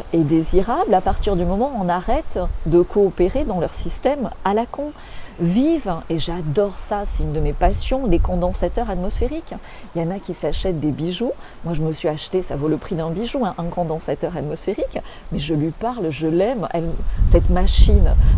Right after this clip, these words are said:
merveilleuse me donne de l'eau pure, de l'eau qui vient de l'air, de l'air ambiant ici tous les jours. Je la bénis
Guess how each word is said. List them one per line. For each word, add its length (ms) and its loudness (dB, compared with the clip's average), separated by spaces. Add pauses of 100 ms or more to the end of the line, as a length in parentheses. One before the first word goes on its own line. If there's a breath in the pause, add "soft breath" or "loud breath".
merveilleuse 640 6
me 180 -2
donne 260 2
de 100 4
l'eau 340 2
pure, 240 6
de 240 4
l'eau 240 8
qui 120 2
vient 200 2
de 140 6
l'air, 260 4
de 160 2
l'air 300 2
ambiant 340 2
ici 320 -4
tous 160 -6
les 140 -2
jours. 240 -4 (340 loud breath)
Je 160 -2
la 240 0
bénis 500 0